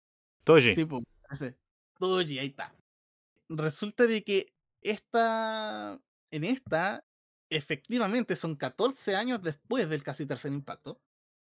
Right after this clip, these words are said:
Speaker 2: Y resulta que lo, lo acontecido aquí es lo siguiente: de que hubo una serie de cosas entre ese time skip que no se explican en la película, pero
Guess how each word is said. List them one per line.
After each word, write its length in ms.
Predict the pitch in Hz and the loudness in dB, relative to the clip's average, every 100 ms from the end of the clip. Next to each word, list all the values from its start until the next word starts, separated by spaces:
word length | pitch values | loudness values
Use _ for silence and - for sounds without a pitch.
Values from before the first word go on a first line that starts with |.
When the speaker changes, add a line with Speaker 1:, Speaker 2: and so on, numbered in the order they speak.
| - | -6
Speaker 2:
Y 60 | |
resulta 440 | 156 160 208 208 233 | -4 -4 -4 -2 -4
que 280 | 220 196 - | -4 -8 -8
lo, 960 | 151 156 160 160 160 160 156 160 156 - | -2 2 4 4 4 4 2 0 -2 -6
lo 220 | 156 156 | -2 0
acontecido 580 | 160 165 160 160 - 226 | 0 -2 -4 -8 -2 -2
aquí 160 | 226 | 0
es 80 | 226 | -4
lo 120 | 226 | -4
siguiente: 560 | 220 185 165 180 143 98 | -4 -6 -4 -6 -6 -12
de 160 | 113 123 | -14 -10
que 180 | 135 - _ _ _ | -10 -12 _ _ _
hubo 260 | 185 233 226 | -6 -4 -2
una 220 | 240 185 | -2 -2
serie 420 | - - 254 240 | -6 -6 -4 -2
de 160 | 214 185 | -4 -6
cosas 540 | - 262 - 156 165 - | -4 -4 -2 -4 -4 -6
entre 540 | 147 147 - 151 160 | -4 -4 -4 -4 -2
ese 200 | 196 185 | -4 -4
time 300 | 190 208 220 | -2 -2 -2
skip 380 | - - 208 - - | -6 -8 -10 -8 -4
que 80 | |
no 120 | 185 220 | -4 -2
se 120 | 220 | -4
explican 840 | - - - 233 262 143 131 175 - | -6 -14 -6 -2 -2 -4 -6 -8 -8
en 200 | 165 160 | -6 -2
la 100 | 170 | 0
película, 640 | 196 190 139 131 127 180 _ _ _ _ - | 0 -2 -4 -4 -4 -6 _ _ _ _ -4
pero 460 | 202 233 269 311 | -2 0 0 -2